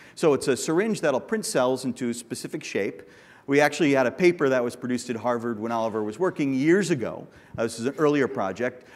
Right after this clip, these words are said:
modifying an inkjet printer to do the same thing, print cells flat and then fold them up into a geometry that's usable. It's called tissue engineering. It's commonly used in medicine to replace, uh, your bladder. For instance, if you've had, uh, you need an operation,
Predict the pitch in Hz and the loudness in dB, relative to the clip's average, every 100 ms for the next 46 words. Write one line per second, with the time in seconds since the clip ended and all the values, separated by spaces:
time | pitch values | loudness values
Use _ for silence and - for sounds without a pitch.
0 | - 160 185 180 156 135 135 131 208 226 | 2 4 6 4 2 4 2 0 0 0
1 | 220 120 - 123 113 123 135 123 120 120 | 2 0 0 -4 -2 -4 -2 -2 0 0
2 | 160 147 139 104 - - 151 - 139 117 | -2 -2 -4 -6 -4 -2 -2 0 0 0
3 | - 170 165 175 139 117 110 160 160 147 | -2 -2 0 0 -2 -6 -2 0 0 0
4 | 135 - 120 123 107 117 139 170 - 156 | -2 -2 -6 -4 -4 -2 -2 -2 -4 -2
5 | 120 117 - 139 107 82 80 - - 101 | -2 -2 -4 -4 -4 -10 -14 -12 -6 -6
6 | - 147 131 120 110 110 151 170 175 170 | -4 -4 -2 -2 -4 -4 -2 -2 -4 -8
7 | - - - - 110 - 147 156 131 127 | -18 -20 -14 -10 -6 0 2 2 0 2
8 | 131 127 127 120 127 131 127 139 123 117 | 4 2 0 -2 0 0 -2 -4 -4 -4
9 | 107 - 127 123 120 - - 120 104 120 | -6 -2 -2 -2 -4 -8 -10 -10 -10 -8
10 | 98 110 110 117 123 123 107 - 107 101 | -6 0 2 2 0 -4 -8 -10 -10 -12
11 | 104 - 101 90 98 98 90 90 87 87 | -12 -12 -10 -10 -10 -10 -8 -8 -10 -12
12 | 101 101 98 98 101 95 120 160 165 160 | -12 -10 -8 -6 -4 -2 2 2 0 -4